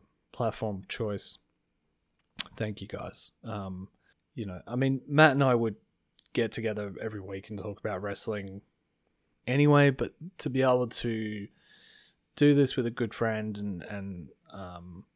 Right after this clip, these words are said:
have fun and then also have other people be into that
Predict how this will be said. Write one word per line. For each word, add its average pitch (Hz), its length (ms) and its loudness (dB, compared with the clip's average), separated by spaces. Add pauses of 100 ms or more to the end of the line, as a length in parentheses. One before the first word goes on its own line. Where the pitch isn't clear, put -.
(1080)
have 107 280 -4
fun 113 760 2
and 110 160 -4
then 110 180 -2
also 110 680 -2 (540)
have 120 220 -2
other 113 260 0
people 120 300 -2
be 107 200 -2
into 101 240 -4
that 104 240 -4